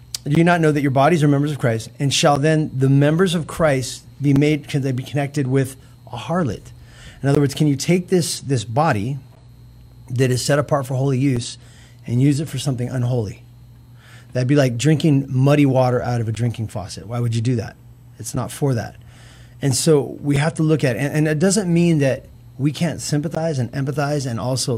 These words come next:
love these people, because they're as lost in their sin as we are. And, and I wanna kinda tell a, a brief story. There's a, a young man that came in, and he's in the process of what he would call transitioning.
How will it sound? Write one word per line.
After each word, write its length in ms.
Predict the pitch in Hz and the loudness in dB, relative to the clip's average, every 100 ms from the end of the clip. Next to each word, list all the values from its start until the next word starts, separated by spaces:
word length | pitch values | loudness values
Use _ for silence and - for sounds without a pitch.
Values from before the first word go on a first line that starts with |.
| 107 | -4
love 380 | 117 120 147 123 | -2 0 0 0
these 180 | 120 | -2
people, 240 | - 156 110 | -2 -4 -4
because 360 | 113 127 110 98 - - - | -2 -2 -2 -6 -18 -20 -6
they're 180 | 135 160 | 0 2
as 180 | 131 | 2
lost 440 | 120 127 160 175 - | -2 -2 -2 -2 0
in 100 | 123 | 0
their 200 | 123 139 | 0 -2
sin 480 | - 170 208 220 - - - - - - - - - - - | -2 -2 -2 -4 -6 -16 -20 -20 -20 -20 -20 -20 -20 -12 -2
as 220 | 139 117 | 0 2
we 240 | 127 139 | 4 4
are. 260 | 123 - - - | 2 -4 -12 -8
And, 160 | 120 | -2
and 160 | 135 139 | 0 2
I 60 | |
wanna 320 | 143 160 143 120 | 4 4 2 -2
kinda 380 | - 160 139 | -4 0 0
tell 200 | 120 156 | 0 0
a, 200 | 127 120 | 0 0
a 40 | 120 | -2
brief 320 | 117 135 135 | 2 0 0
story. 300 | - 143 123 | -4 -2 2
There's 240 | 131 143 | 2 2
a, 220 | 127 107 113 | 0 -2 -2
a 20 | |
young 240 | 117 123 | 0 0
man 160 | 127 123 | 0 -2
that 120 | 117 | -4
came 260 | - 131 131 | -4 -2 0
in, 160 | 131 | 0
and 100 | 120 | 0
he's 340 | 110 127 117 - - - - - - - - | 0 0 -2 -6 -16 -20 -20 -20 -20 -20 -4
in 140 | 185 185 | 2 2
the 60 | |
process 480 | 175 170 147 - 143 | 4 2 2 0 -2
of 100 | 143 | 0
what 120 | 131 123 | 2 2
he 80 | 139 | 2
would 140 | 117 | 0
call 200 | - 120 | -2 -2
transitioning. 720 | - 120 110 113 - 104 76 | -2 -2 -2 -2 -4 -8 -10